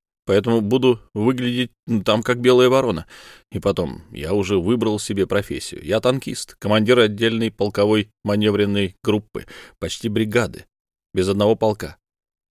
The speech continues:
Я же не отказываю им в передаче тех наработок, которые делаю, товарищ Сталин. Считаю, что этого достаточно». Сталин немного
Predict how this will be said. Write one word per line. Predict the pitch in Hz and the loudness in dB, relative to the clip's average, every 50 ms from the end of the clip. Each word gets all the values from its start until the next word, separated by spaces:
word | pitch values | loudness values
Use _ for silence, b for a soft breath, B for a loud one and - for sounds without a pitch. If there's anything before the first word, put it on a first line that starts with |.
| _ _ _ _ _ _ _ _ _ | _ _ _ _ _ _ _ _ _
Я | - 98 98 104 113 110 | -6 -2 0 0 0 2
же | 110 120 113 110 B B B B B B B B - | 2 0 -2 -2 B B B B B B B B -8
не | 95 87 92 | -6 -2 -2
отказываю | 107 107 - - 117 135 139 123 113 107 95 92 90 85 - | -2 -4 -2 0 0 0 0 0 0 2 2 2 2 2 0
им | 87 95 92 90 85 76 - | -2 -4 -4 -4 -6 -8 -14
в | - - | -10 -6
передаче | - 95 95 90 90 104 104 101 - 95 82 | -2 -2 0 2 2 2 2 2 0 -4 -10
тех | - - 101 95 - - | -6 -4 -4 -4 -4 -4
наработок, | 95 92 90 95 - 87 90 113 113 - 98 - | -4 -2 -2 -2 -2 -2 -2 -2 -2 -4 -6 -12
которые | - 85 76 - 85 80 80 80 82 | -12 -12 -10 -8 -8 -8 -6 -6 -6
делаю, | 82 101 123 98 80 62 - | -4 -4 -4 -4 -4 -8 -10
товарищ | - - 85 90 80 73 - | -10 -10 -8 -8 -8 -8 -10
Сталин. | - - 71 - 50 - - _ _ _ _ _ _ _ _ _ _ _ _ _ _ _ _ _ _ _ _ - | -12 -12 -12 -12 -14 -18 -20 _ _ _ _ _ _ _ _ _ _ _ _ _ _ _ _ _ _ _ _ -8
Считаю, | - 107 90 113 117 123 131 | -8 -4 0 0 2 2 0
что | - - - 120 | 0 2 4 6
этого | 107 104 110 113 - 123 117 117 | 6 6 6 4 4 2 0 0
достаточно». | 107 107 - - 107 113 - - - - 117 - _ _ _ _ _ _ _ _ _ _ _ _ _ _ _ _ _ _ _ _ _ _ _ _ _ _ _ _ _ _ _ _ _ _ _ _ | 0 -2 -2 -2 -4 -4 -4 -6 -10 -12 -12 -16 _ _ _ _ _ _ _ _ _ _ _ _ _ _ _ _ _ _ _ _ _ _ _ _ _ _ _ _ _ _ _ _ _ _ _ _
Сталин | - - - 95 104 117 127 127 131 | -18 -10 -4 -2 0 0 2 0 0
немного | 127 127 127 131 131 123 123 120 | -2 -2 -2 -2 -2 0 -2 -2